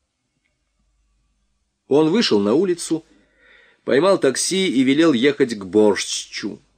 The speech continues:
Надо было кончать все эти дела. Спать хотелось невыносимо. Перед глазами все плыло,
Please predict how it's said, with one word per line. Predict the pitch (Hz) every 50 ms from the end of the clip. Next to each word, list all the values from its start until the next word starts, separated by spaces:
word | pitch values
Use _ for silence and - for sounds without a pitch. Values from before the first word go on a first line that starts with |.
| _ _ _ _ _ _ _ _ _ _ _ _ _ _ _ _ _ _ _ _ _ _ -
Надо | 135 160 165 143
было | 135 139 131
кончать | 113 - 139 135 123 - 185 196 185 -
все | - - - 98 98
эти | 95 - 104
дела. | 95 90 101 101 98 101 98 92 - _ _ _ _ _ _ _ _ _ _ _ _ _ _
Спать | - - - - - 165 190 226 311 - -
хотелось | - 185 165 - 170 170 165 165 156 - - -
невыносимо. | 104 117 135 135 120 120 113 113 110 - - - 113 117 110 104 101 92 - _ _ _ _ _ _ _ _ _ _ _ _ _ _ _ _ _ _ _ -
Перед | - 95 101 101 101
глазами | 95 104 107 107 104 139 185 202 185 180
все | 160 - - - 156 156
плыло, | 156 - - 107 117 123 123 117 110 110 104 98